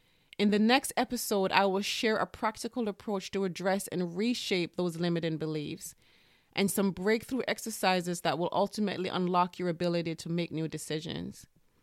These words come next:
You will overcome the barriers most people raise in their journey to success, and this will help to eliminate the anxiety and, and apprehension commonly faced with a new challenge, so you can be in a real position to thrive.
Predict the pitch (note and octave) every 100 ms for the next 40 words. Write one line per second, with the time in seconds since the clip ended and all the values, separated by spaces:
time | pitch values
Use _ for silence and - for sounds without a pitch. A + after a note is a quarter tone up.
0 | _ _ _ _ _ _ - G3+ G#3+ -
1 | A3 A3 A#3 - B3 G#3 F3+ G3 G3+ G#3+
2 | G#3 F#3 E3+ E3+ F3+ F#3 G3+ A3 - A#3+
3 | A3 F#3+ F#3+ F3+ F3+ E3+ E3+ F3+ F3 E3+
4 | E3 E3+ - E3+ - - E3 F#3+ - -
5 | _ _ _ _ _ _ F#3 F3 A3 -
6 | G#3+ G#3+ A3 G#3 - - G3 G3+ G3 F#3+
7 | F3+ F3+ F3 F3+ F3+ F3+ F3 D#3 E3 -
8 | - C#4 F#4 C#4 G3+ G#3 G#3+ F#3 F3 F3
9 | F3+ E3 - F3 E3+ E3+ - E3+ E3 D#3+
10 | D#3 D#3+ D#3 - D3+ D3 - - - -
11 | _ _ _ _ - - G#3 G3+ A3 F#3
12 | F#3 F#3 F3 D#3+ F3+ F#3 F#3 G3 D#3+ E3+
13 | - E3 - - D#3+ D3+ C#3+ D#3+ -